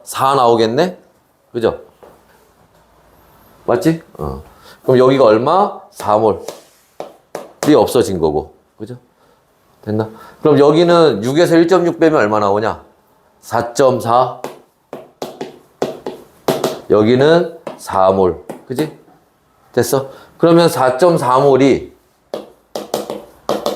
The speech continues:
얼마? 십일 N 되는 거잖아. 그러니까 따라서 N은 얼마 나와? 영점사 나오면 되겠네. 됐어?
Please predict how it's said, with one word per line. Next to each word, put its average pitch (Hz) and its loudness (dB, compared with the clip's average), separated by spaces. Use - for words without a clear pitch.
얼마? 156 0
십일 185 0
N 135 2
되는 107 -2
거잖아. 87 -4
그러니까 123 -2
따라서 156 2
N은 131 4
얼마 120 0
나와? 160 2
영점사 120 0
나오면 101 0
되겠네. 76 -10
됐어? 120 -4